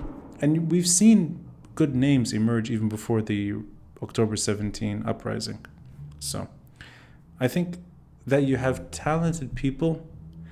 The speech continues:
still showing up and still getting nominated by the old parties, that push to make more of those people emerge, um,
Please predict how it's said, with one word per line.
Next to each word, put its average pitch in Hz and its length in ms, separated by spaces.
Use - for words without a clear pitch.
still - 320
showing 127 400
up 131 300
and 117 160
still 165 160
getting 147 320
nominated 110 640
by 107 120
the 107 120
old 113 460
parties, 143 520
that 175 400
push - 580
to - 120
make 131 280
more 147 360
of 120 200
those 120 220
people 110 460
emerge, 110 640
um, 98 520